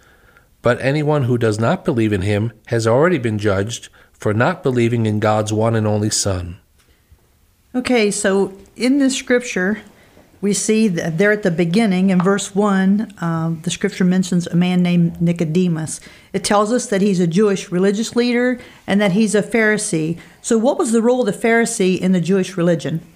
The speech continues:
Speaker 1: They were one of the, um, parties, if you want to call it. It was kind of a political party within the church. That would never happen today, would it?
Speaker 2: <laughs>
Speaker 1: But, uh,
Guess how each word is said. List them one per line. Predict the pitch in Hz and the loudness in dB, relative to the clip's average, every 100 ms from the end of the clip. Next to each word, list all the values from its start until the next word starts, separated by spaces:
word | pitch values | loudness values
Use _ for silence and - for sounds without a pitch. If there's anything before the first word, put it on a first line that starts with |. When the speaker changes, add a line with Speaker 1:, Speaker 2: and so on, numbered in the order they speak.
| _ _ _ _ _ _ _ _ _ _ _ _ _ _ _ _ _ _ _ _ _ | _ _ _ _ _ _ _ _ _ _ _ _ _ _ _ _ _ _ _ _ _
Speaker 1:
They | 135 | 0
were | 147 131 | 2 2
one | 123 131 | 2 2
of | 127 113 | 0 0
the, | 110 107 101 98 | 0 0 -2 -4
um, | 98 101 95 92 87 _ | -2 -2 -2 -4 -10 _
parties, | - 143 135 104 104 | -2 0 2 -2 -4
if | 104 - | -6 -4
you | |
want | 107 101 | -2 -2
to | |
call | - 123 120 104 | -2 -2 0 0
it. | 104 | -2
It | |
was | 104 | -4
kind | - 131 135 | -2 0 0
of | |
a | 120 | -2
political | 123 117 143 143 117 | 0 0 0 -2 -2
party | 120 123 127 | 0 2 2
within | 120 123 131 | 2 0 0
the | 123 | -4
church. | - 175 107 - - - - | 0 2 0 -6 -14 -20 -2
That | 113 | 0
would | 104 | 0
never | 95 113 117 | 0 0 0
happen | - 95 - 92 | -2 -6 -6 -6
today, | 104 98 113 95 | -4 -2 0 0
would | 110 90 | 0 -2
it? | 85 - - | -8 -14 -10
Speaker 2:
<laughs> | 170 - | -10 -2
Speaker 1:
But, | 127 113 - - | 0 0 0 0
uh, | 110 | 2